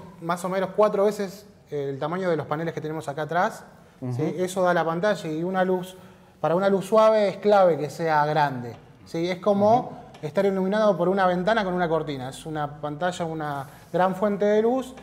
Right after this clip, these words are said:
Speaker 1: que genera mucha luz blanda y, y eso es lo que, lo, lo que ha-, hace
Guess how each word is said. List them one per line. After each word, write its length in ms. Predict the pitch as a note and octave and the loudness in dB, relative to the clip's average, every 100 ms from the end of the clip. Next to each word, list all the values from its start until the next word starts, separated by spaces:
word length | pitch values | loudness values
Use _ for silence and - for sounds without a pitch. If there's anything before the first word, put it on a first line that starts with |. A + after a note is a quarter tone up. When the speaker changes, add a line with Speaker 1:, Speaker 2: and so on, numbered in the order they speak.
| - - | -20 -14
Speaker 1:
que 100 | - | -10
genera 400 | - F3 F#3 F#3+ | -8 -6 -2 0
mucha 300 | F3+ G3 G3 | 0 0 0
luz 140 | F#3 F3+ | 0 0
blanda 680 | F#3+ G#3 G#3+ G#3+ A#3+ A#3 - - - - - | 2 2 2 2 2 -2 -18 -20 -20 -20 -10
y, 580 | D3+ C#3+ C#3 C3+ C3+ B2+ A#2+ A#2+ A#2+ | -6 -4 -4 -4 -6 -8 -10 -12 -6
y 120 | D3 | -4
eso 220 | F3 F#3+ | -4 -4
es 60 | E3+ | -4
lo 140 | D3+ | -4
que, 680 | C#3+ C3+ C3+ B2+ A#2 A2+ B2 - _ | -4 -4 -4 -4 -6 -8 -14 -20 _
lo, 300 | C#3 C#3 C3+ | -6 -4 -4
lo 180 | C#3+ C#3 | -4 -6
que 200 | C3+ C#3+ | -2 -2
ha-, 260 | D3 C#3 C#3+ | -2 -2 -4
hace 240 | D3 - | -4 -6